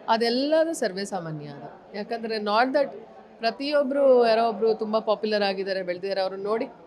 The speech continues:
ಎಲ್ಲರೂ ಖುಷಿ ಪಡ್ತಾರಂತಲ್ಲ. ಕೆಲವರಿಗೆ ಇಷ್ಟ ಆಗದೆ ಇರೋದು ಇರುತ್ತೆ ಅದು. They may not be able to accept it. ಆಗ they may do something, ಅದು ಪ್ಲೆಸೆಂಟ್ ಆಗಿರಲ್ಲ. ಆ ಥರದ್ದೆಲ್ಲ ನ-,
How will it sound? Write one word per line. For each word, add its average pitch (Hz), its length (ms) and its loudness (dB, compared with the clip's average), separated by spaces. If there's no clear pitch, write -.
ಎಲ್ಲರೂ 247 340 4
ಖುಷಿ 262 240 -8
ಪಡ್ತಾರಂತಲ್ಲ. 165 720 -2
ಕೆಲವರಿಗೆ 294 440 6
ಇಷ್ಟ 254 240 -2
ಆಗದೆ 240 280 2
ಇರೋದು 214 240 2
ಇರುತ್ತೆ 160 320 -2
ಅದು. 139 160 -4
They 240 120 2
may 277 80 4
not 320 180 2
be 269 180 4
able 240 120 0
to 190 140 2
accept - 400 -4
it. - 60 -4
ಆಗ 339 300 6
they 233 200 0
may 262 340 2
do 269 200 -2
something, 285 640 0
ಅದು 247 160 0
ಪ್ಲೆಸೆಂಟ್ 220 680 -2
ಆಗಿರಲ್ಲ. 180 380 2
ಆ 165 160 6
ಥರದ್ದೆಲ್ಲ 226 440 -2
ನ-, 233 80 0